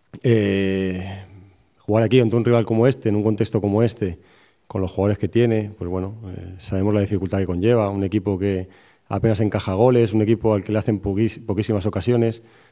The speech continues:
Pero bueno, ya entendíamos las dificultades que nos íbamos a encontrar y creo que, que el equipo ha respondido de,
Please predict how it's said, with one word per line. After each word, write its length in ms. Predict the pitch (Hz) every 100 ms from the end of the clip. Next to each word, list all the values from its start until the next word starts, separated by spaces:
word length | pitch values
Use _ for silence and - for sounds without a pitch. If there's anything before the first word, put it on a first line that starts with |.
| _
Pero 80 | 104
bueno, 160 | 117 110
ya 60 |
entendíamos 760 | 113 127 127 135 117 104 - - _ _ _ _
las 140 | - 107
dificultades 480 | 107 110 101 120 113
que 40 |
nos 140 | 117
íbamos 220 | 113 113 110
a 60 |
encontrar 640 | 110 113 110 139 151 170 - _ _ _ _ -
y 80 | 110
creo 180 | 110
que, 360 | 104 107 95 90 92 -
que 80 | -
el 80 | 101
equipo 340 | 98 104 -
ha 60 | 98
respondido 580 | 92 - 95 95 92 90
de, 380 | 87 85 80